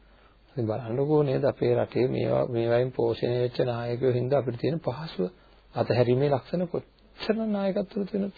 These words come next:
කියලා බලන්නකෝ. නේද? හ්ම් පරිත්‍යාගශීලී ලක්ෂණ නේද? ඒ, ඒ ගොඩ ගහ ගන්න එක නෙවෙයිනේ කා-, කාරණා නේද? පරිත්‍යාගශීලී ලක්ෂණයට මේ තියෙන දේ දීලා පවා නායකත්වයේ ලබන නායකත්වයේ කරන නායකයෝනේ රැඳිලා ඉන්නේ.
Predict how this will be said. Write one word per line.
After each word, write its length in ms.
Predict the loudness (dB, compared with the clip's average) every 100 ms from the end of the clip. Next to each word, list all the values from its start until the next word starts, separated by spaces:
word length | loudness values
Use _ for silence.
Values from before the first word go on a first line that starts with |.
| -4
කියලා 220 | -2 0 0
බලන්නකෝ. 400 | -2 -4 -8 -14 _ _ _ _ _ _ -20 -4
නේද? 240 | 2 2 0 -12 -20 -20 -20 _ _ -4
හ්ම් 140 | -2 2
පරිත්‍යාගශීලී 920 | 4 4 6 6 6 6 6 10 10
ලක්ෂණ 320 | 8 6 4
නේද? 200 | 4 4
ඒ, 180 | 4 2 2
ඒ 120 | 2
ගොඩ 220 | 6 6
ගහ 180 | 8 6
ගන්න 240 | 6 6 4
එක 100 | 2
නෙවෙයිනේ 420 | 2 0 -2 -4
කා-, 240 | -2 -2
කාරණා 360 | 0 0 -2 -4 -6 -12 -20 -20 -20 -20 _ -10
නේද? 200 | -8 -6 4
පරිත්‍යාගශීලී 800 | 6 6 6 8 8 8 8
ලක්ෂණයට 500 | 8 4 2 4 4 2 -2 -18 -20 -14 -2
මේ 120 | 0
තියෙන 300 | 6 8 8 8
දේ 220 | 10 10
දීලා 360 | 8 6 8 8
පවා 300 | 8 8 8
නායකත්වයේ 640 | 6 6 6 4 6 6
ලබන 280 | 6 6 4 2
නායකත්වයේ 600 | 2 2 4 2 6 6
කරන 240 | 6 4 2
නායකයෝනේ 680 | 2 2 0 2 2 2 -4 -6
රැඳිලා 440 | -2 0 0 0 0
ඉන්නේ. 280 | 0 -2